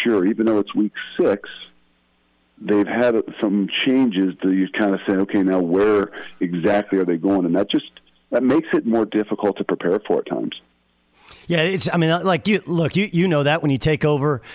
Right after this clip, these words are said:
Speaker 2: uh, when you take over a team, even when you have, have your team coming in, you don't, sometimes you don't know what you're gonna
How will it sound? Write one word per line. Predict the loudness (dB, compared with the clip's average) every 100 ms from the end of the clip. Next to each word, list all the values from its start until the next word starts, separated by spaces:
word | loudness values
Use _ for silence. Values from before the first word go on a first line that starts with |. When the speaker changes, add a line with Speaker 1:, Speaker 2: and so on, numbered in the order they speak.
| -20 -20 -10
Speaker 2:
uh, | -2 0 0 0
when | 0
you | 2
take | 0 0
over | 0 0
a | 0
team, | 0 2
even | 0
when | 2
you | 2
have, | 0 -2 -2
have | -2 0
your | 0
team | 2 0
coming | 2 0
in, | 2
you | 0 0
don't, | -2 -2
sometimes | -2 0 0 0 0
you | 0
don't | 0 -2 0
know | 0 2 2
what | 0 0
you're | -2
gonna | 0 0 -2